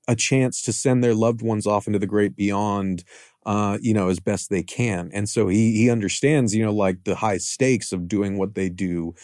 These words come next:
right. But when you are trying to do that, um, you know, when you've got, you know, fifteen burials lined up one after the other, um, and you're running around this, this, you know, uh, graveyard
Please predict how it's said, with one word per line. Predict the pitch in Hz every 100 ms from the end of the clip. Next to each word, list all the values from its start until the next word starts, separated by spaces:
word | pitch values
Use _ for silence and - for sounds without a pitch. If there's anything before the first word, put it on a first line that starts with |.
| - - _
right. | - 87 127 104 92
But | 104 113
when | 107 110 107
you | 110 117 110
are | 104 101 101 98 95 - - _
trying | - 135 127 120
to | 113
do | 92 113 165
that, | 123 87 78 71 - _ _ -
um, | 110 107 104 101 95 98
you | 113
know, | 107
when | 104
you've | 110 117
got, | 117 101 - -
you | 120
know, | 107 87
fifteen | - 147 - 147 123
burials | 101 117 139 123 104 101
lined | 110 104 104
up | 117 107
one | 110 113
after | 113 110 107
the | 101 101
other, | 131 156 110 90 90 - _ _ _ _ 113
um, | 110 104 101 98 101
and | 113 107 104 101 95
you're | - 120
running | 113 120 113
around | 107 110 110 110 104
this, | 107 98 -
this, | 107 98 - - - - - -
you | 107
know, | 95 90
uh, | - 101 98 92
graveyard | 101 120 120 110 117 107 104